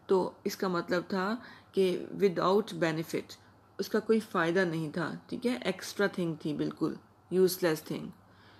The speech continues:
बेकार चीज़। लेकिन अब यूज़फुल है, तो it means कि ये भरपूर फ़ायदेमंद चीज़ है। Earthworms are useful।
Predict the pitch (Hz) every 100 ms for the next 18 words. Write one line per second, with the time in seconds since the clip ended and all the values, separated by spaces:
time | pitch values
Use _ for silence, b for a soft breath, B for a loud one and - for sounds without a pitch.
0 | b b - 185 185 160 160 - 151 -
1 | - - - - 180 196 190 175 175 190
2 | - - 208 240 233 240 262 - 190 190
3 | 190 220 226 B B B - 196 240 247
4 | 170 185 180 - - - 165 190 185 -
5 | 202 226 226 185 165 175 175 170 170 147
6 | 139 - 139 139 - 170 175 - 190 202
7 | 202 - 190 214 294 B B B - 190
8 | 180 190 185 - 180 151